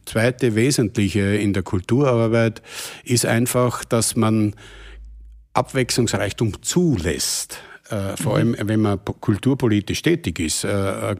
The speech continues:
Speaker 1: Politiker darf sich nie, äh, auf eine Ebene begeben, wo er glaubt, er muss einen anderen vorschreiben, was Kultur ist. Jeder Mensch in sich hat ein ordentliches Stück an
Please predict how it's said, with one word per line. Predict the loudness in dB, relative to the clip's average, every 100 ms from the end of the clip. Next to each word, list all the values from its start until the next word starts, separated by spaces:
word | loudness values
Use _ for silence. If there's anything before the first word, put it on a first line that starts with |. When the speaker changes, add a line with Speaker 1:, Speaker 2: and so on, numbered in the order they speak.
| -2
Speaker 1:
Politiker | 0 2 0 0 0
darf | 2 0 0
sich | 0
nie, | 2 4 4 0 -4 -18 -18 -16 -18 -8
äh, | -2
auf | 0 2 0 2
eine | 0 2
Ebene | 2 2 2 0
begeben, | -2 0 2 2 0 -2
wo | -2 0
er | 0
glaubt, | 0 -2 -2 -2
er | -2
muss | 0 0 -2
einen | -2
anderen | -2 0 2 0 0 -4 -18 -20 -18
vorschreiben, | -4 -2 0 0 -2 -2
was | -2 -4
Kultur | -4 -4 0 0 -2
ist. | -6 -6 -8 -8
Jeder | 0 2 2 2
Mensch | 4 2 0 -2
in | -2
sich | 0 0 0 -2 -4
hat | -4 -4 -4
ein | -2 -2 -4 -4
ordentliches | -2 -2 -2 -4 -4 -4
Stück | -2 -2 -4 -20 -16 -16 -16 -10
an | -4 0 2 2 0